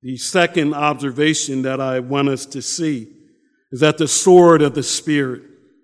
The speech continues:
this last piece of armor, originates with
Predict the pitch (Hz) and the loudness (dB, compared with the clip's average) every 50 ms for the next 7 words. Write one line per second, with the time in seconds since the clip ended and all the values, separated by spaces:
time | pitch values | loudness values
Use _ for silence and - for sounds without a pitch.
0 | _ _ _ _ _ _ _ _ _ _ _ _ _ 131 127 - - 143 139 147 | _ _ _ _ _ _ _ _ _ _ _ _ _ -12 -12 -10 -8 -4 -2 0
1 | 151 151 151 143 - - - 156 147 - - 139 127 135 127 123 120 113 110 107 | 0 0 0 -2 -4 -8 -8 -8 -6 -4 -4 -4 -2 -2 -4 -6 -6 -8 -10 -12
2 | - - _ _ _ _ _ _ _ _ _ _ _ _ _ _ _ _ _ _ | -16 -20 _ _ _ _ _ _ _ _ _ _ _ _ _ _ _ _ _ _
3 | _ _ 156 139 135 131 131 147 156 156 147 151 139 127 123 127 123 120 - - | _ _ -2 -2 0 2 4 4 4 4 4 2 0 0 -2 -2 -4 -6 -10 -16
4 | 120 123 139 143 147 147 147 - - | -10 -2 2 2 2 2 -2 -10 -18